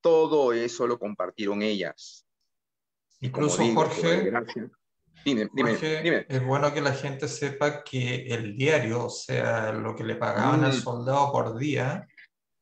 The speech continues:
Speaker 2: de ahí el soldado tenía que pasarle ese sueldo, por decirlo, a la Rabona, y la Rabona tenía que hacer lo imposible para alimentarse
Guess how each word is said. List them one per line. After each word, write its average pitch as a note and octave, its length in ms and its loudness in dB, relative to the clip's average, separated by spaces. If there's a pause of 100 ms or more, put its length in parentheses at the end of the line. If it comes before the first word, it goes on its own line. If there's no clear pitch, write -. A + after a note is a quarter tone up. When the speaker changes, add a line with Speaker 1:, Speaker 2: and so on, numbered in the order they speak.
Speaker 2:
de B2+ 200 -4
ahí B2 240 2
el D#3+ 100 0
soldado C#3+ 520 0
tenía C#3+ 400 -4
que C#3+ 100 -6
pasarle C#3+ 920 -2 (200)
ese C3+ 280 -4
sueldo, D3+ 800 2
por B2 140 -2
decirlo, C#3 640 -2
a B2 100 0
la A#2 160 2
Rabona, D3+ 680 -2 (360)
y B2+ 80 -10
la A#2+ 140 2
Rabona C3 480 2
tenía C3 300 -2
que C3 80 -2
hacer C3+ 240 -6
lo C3+ 100 0
imposible C3+ 800 -2
para A#2+ 480 2
alimentarse A2+ 840 -2